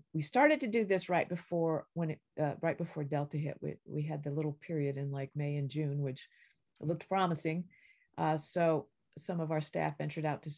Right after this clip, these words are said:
to start talking to the women's business to see who survived, um, and to see if we can get them, you know, help them get back on their feet if they, uh, um, haven't, ha-, are having a hard time. And so all of this, um,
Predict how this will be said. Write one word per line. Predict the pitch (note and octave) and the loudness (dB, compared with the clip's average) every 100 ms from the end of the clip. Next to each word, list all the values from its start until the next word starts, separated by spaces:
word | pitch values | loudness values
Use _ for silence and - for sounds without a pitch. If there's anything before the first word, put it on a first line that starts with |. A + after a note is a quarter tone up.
| - | -12
to | - D3+ | -10 -10
start | - D#3 - | -4 -4 -4
talking | E3 D#3 D#3+ | -6 -6 -4
to | D#3 | -4
the | D3 | -2
women's | D3+ D3+ D3 | -2 -2 -6
business | - D#3 D3+ D3 | -6 -8 -6 -8
to | D3 | -8
see | - D#3+ | -4 -4
who | D#3 E3 | -4 -4
survived, | - C#3+ D#3 F3+ A3 A3+ _ _ _ _ _ _ _ _ | -4 0 2 2 0 -2 _ _ _ _ _ _ _ _
um, | D#3+ D#3+ D#3 D#3 | -2 0 0 0
and | D#3+ D3+ | -2 -4
to | |
see | D3+ D#3 | -4 -6
if | |
we | D3+ | -6
can | D3 D3 | -4 -4
get | D3 | -4
them, | C#3+ C#3 - | -4 -6 -4
you | C#3+ | -6
know, | |
help | C#3 D3+ | -4 -6
them | D#3 D3 | -4 -6
get | - | -2
back | D3 D#3+ E3+ | 0 0 0
on | |
their | F3+ | -4
feet | F3 - F#3 F#3 | -4 -2 -2 -2
if | C#3+ | -2
they, | C#3+ C#3 C#3+ _ _ _ _ _ - | 0 -2 -2 _ _ _ _ _ -10
uh, | - - - - - | -10 -10 -14 -10 -6
um, | C#3 C#3+ C#3+ | -4 -4 -4
haven't, | C#3+ F#3 F3+ E3+ D#3 | 2 2 2 -6 -8
ha-, | - - | -8 -4
are | |
having | D#3 F3 E3+ | -2 -2 -2
a | |
hard | E3 E3 D#3 | -2 -2 -4
time. | F3 D#3+ D#3 - _ - _ _ | -4 -4 -4 -8 _ -20 _ _
And | D#3+ D#3 D#3 D3 | 0 2 0 0
so | E3+ D#3+ - _ _ | 0 0 0 _ _
all | F3 F#3 | 6 6
of | G3 | 4
this, | A#3 B3 - - _ - | 0 0 -8 -14 _ -2
um, | F3 E3 E3 | -2 0 -4